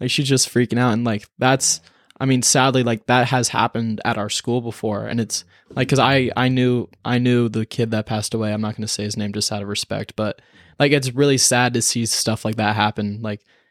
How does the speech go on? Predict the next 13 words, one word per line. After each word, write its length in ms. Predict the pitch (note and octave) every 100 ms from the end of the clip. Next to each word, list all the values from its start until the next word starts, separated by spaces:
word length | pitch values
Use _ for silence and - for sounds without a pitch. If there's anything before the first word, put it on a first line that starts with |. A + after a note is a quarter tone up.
| _ -
kids 240 | C#3 A#2+
just, 300 | - A#2+ -
like, 220 | A2 G#2+ _ _ _
you 100 | -
know, 160 | C3 A#2 C3
innocently, 640 | C3 B2 B2+ A#2+ A#2+ A#2
like, 260 | A2 G#2 _ _ _ _ -
you 100 | B2+
know, 100 | B2
wanting 260 | A2+ A#2 A2+
to 100 | A#2
experience, 680 | - - A2+ A2 A2 G#2+ -
like, 280 | A#2 G#2